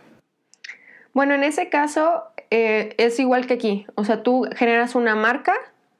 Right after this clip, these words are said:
eh, y esa marca, o sea, tú eres como la imagen principal, pero al final del día, pues, obviamente tú puedes manejar de que tengo mis, eh, mis sucursales. O sea, yo soy la que respaldo, o sea, todos mis programas están operados por mi manual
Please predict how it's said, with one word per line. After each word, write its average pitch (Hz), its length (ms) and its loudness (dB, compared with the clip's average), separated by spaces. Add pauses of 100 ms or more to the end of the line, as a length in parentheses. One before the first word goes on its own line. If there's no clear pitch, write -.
(480)
eh, 220 500 2
y 226 140 2
esa 233 240 2
marca, 247 720 0
o 214 80 0
sea, 214 240 -2 (160)
tú 254 100 2
eres 247 160 2
como 254 200 2
la 220 100 0
imagen 226 440 0
principal, 233 640 0
pero 220 140 2
al 202 80 0
final 202 240 0
del 220 100 0
día, 214 180 -2
pues, 208 160 -4
obviamente 202 420 0
tú 208 180 -2
puedes 202 180 0
manejar 190 380 -2
de 190 120 -4
que 180 120 -4
tengo 196 320 0
mis, 208 460 0 (500)
eh, 190 560 -2
mis 202 160 0
sucursales. 226 920 0 (360)
O - 20 -20
sea, 233 160 2
yo 240 220 0
soy 269 140 0
la 269 140 0
que 233 120 0
respaldo, 214 380 0
o - 20 -6
sea, 226 160 0
todos 254 240 2
mis 269 160 0
programas 240 720 0
están 220 300 0
operados 233 460 0
por 247 240 0
mi 269 120 -2
manual 247 520 2